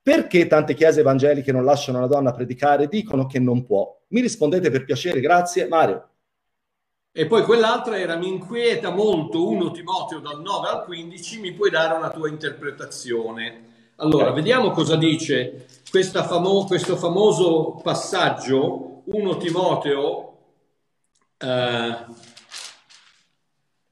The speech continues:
Speaker 2: sì, se avessi anche il, il capitolo andrebbe bene, però uno, uno Timoteo dal nove al quindici, comunque, dove, ecco, vabbè, due, allora, è il due. Allora, ok.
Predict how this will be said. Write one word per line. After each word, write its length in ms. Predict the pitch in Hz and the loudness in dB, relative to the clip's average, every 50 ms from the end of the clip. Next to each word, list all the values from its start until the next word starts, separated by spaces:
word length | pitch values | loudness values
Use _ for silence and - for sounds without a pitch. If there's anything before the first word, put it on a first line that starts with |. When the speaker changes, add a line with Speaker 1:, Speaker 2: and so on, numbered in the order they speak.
| _ _ _ _ _ _ _ _ _ _ _ _ _ _ _ _ _ _ _ _ _ _ _ _ _ | _ _ _ _ _ _ _ _ _ _ _ _ _ _ _ _ _ _ _ _ _ _ _ _ _
Speaker 2:
sì, 360 | _ - - - 156 151 - | _ -10 -4 -2 -2 -2 -2
se 160 | - - - 131 | -4 -2 -2 0
avessi 300 | 131 151 147 - - 156 | 2 2 0 0 0 0
anche 260 | 151 151 147 156 160 | 0 0 0 0 -2
il, 400 | 143 - 151 143 135 131 131 131 | -4 -2 -4 -2 0 0 4 6
il 280 | 131 131 131 135 131 - | 6 6 6 4 2 0
capitolo 440 | - 160 151 156 151 151 170 156 147 | -2 -2 -2 -2 -2 -2 0 -2 0
andrebbe 380 | 131 123 123 127 123 123 120 | 0 0 0 0 0 0 -2
bene, 260 | 120 131 127 117 110 | -2 -4 -6 -6 -8
però 260 | 107 104 107 107 110 135 | -10 -10 -10 -10 -10 -10
uno, 240 | 147 135 131 143 147 | -10 -10 -12 -12 -12
uno 180 | 151 156 156 147 | -10 -10 -10 -10
Timoteo 460 | - 156 151 160 170 165 - 190 180 | -10 -4 -2 0 0 0 -2 -4 -4
dal 160 | 139 135 139 | -4 -4 -4
nove 180 | 147 151 147 143 | -4 -6 -6 -6
al 80 | 139 | -6
quindici, 460 | 143 143 131 113 110 107 - - 131 - | -8 -10 -10 -10 -10 -12 -14 -14 -14 -12
comunque, 320 | 139 135 127 117 117 120 | -12 -12 -10 -8 -8 -8
dove, 380 | - 120 127 120 - - - - - | -2 -2 -2 -2 -2 -4 -10 -16 -10
ecco, 260 | - - - - 160 | -8 -6 -2 -2 2
vabbè, 480 | 160 190 196 160 131 120 - - - - | 4 6 6 6 4 4 0 -6 -10 -8
due, 340 | - 151 160 220 202 147 120 113 | 0 4 6 6 6 6 4 0
allora, 440 | 110 110 117 117 - 123 135 156 147 | -2 -4 -4 -4 -4 -4 -4 -4 -2
è 40 | 139 | -2
il 100 | 147 151 | -2 -2
due. 400 | 147 139 120 101 98 - - - - _ _ _ _ _ _ _ _ _ _ _ _ _ _ _ _ _ | -2 -2 -4 -4 -6 -8 -14 -18 -20 _ _ _ _ _ _ _ _ _ _ _ _ _ _ _ _ _
Allora, 400 | _ - 151 165 151 - - - - | _ -4 -2 -2 -2 -2 -4 -8 -10
ok. 360 | 175 156 - 139 104 - - | -10 -6 -6 -6 -6 -6 -10